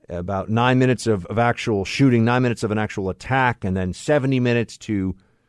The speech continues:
uh, breach the door and go after Stephen Paddock. Why was there this delay? I'll, I, I have some details and additional information on that.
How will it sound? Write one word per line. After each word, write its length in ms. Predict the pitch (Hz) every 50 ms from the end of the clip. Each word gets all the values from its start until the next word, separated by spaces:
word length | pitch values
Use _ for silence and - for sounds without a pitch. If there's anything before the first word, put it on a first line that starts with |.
| _ _ _ _ _ _
uh, 140 | - 95 98
breach 460 | 95 82 - 123 143 143 131 - -
the 100 | - 127
door 480 | 107 87 123 123 120 117 113 110 107 107 -
and 440 | - 104 98 98 95 95 95 85 78
go 280 | 82 117 123 123 120 113
after 480 | 110 113 113 110 - - - 104 95
Stephen 520 | - - - - 117 110 98 92 98 95 90
Paddock. 520 | - - 131 123 104 104 - _ - _ _ _ _ _ _ _ _ _ _ _ _ _ _ _ _ _ _ _ _ _
Why 240 | _ 95 101 107 110
was 180 | 113 110 110 95
there 140 | 110 107 98
this 160 | 95 92 -
delay? 320 | - 85 85 95 90 87
I'll, 260 | 87 80 65 90 92 -
I, 200 | 92 92 92 98 -
I 80 | - 98
have 160 | 98 92 -
some 120 | - 87
details 460 | 80 - 92 - 98 95 87 82 78
and 80 | 85 85
additional 400 | 82 78 90 90 - - 90 85
information 560 | 82 - - 85 85 82 80 - - 85 80 71 -
on 380 | - 82 82 80 76 76 76 - _ _ _ _ _ _ _ _ _ _ _ _ 82
that. 540 | 85 104 98 87 82 - - - - -